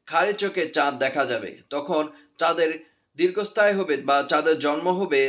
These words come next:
ছাব্বিশ ঘন্টা, আকাশে থাকবে একবারে পরিষ্কার, তখন খালি চোখে চাঁদ দেখা যাবে, এমনই কথা বলেছেন তারা। এবার সৌদি কর্তৃপক্ষ কিন্তু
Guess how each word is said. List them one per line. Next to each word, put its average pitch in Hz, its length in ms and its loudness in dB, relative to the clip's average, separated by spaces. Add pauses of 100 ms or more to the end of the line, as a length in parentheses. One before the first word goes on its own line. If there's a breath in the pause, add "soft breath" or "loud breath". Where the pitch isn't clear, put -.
ছাব্বিশ 151 540 0
ঘন্টা, 117 380 -4 (1160)
আকাশে 196 380 -4
থাকবে 185 320 -2
একবারে 147 360 2
পরিষ্কার, 160 520 0
তখন 160 320 -2 (340 loud breath)
খালি 156 240 -2
চোখে 180 320 -4 (100)
চাঁদ 139 260 2
দেখা 123 260 -2
যাবে, 104 300 -6 (1080)
এমনই 160 320 -4
কথা 139 240 -4
বলেছেন 113 460 -8
তারা। 95 220 -8 (2750)
এবার 190 280 4
সৌদি 202 240 -2
কর্তৃপক্ষ 214 560 -2
কিন্তু 196 340 -2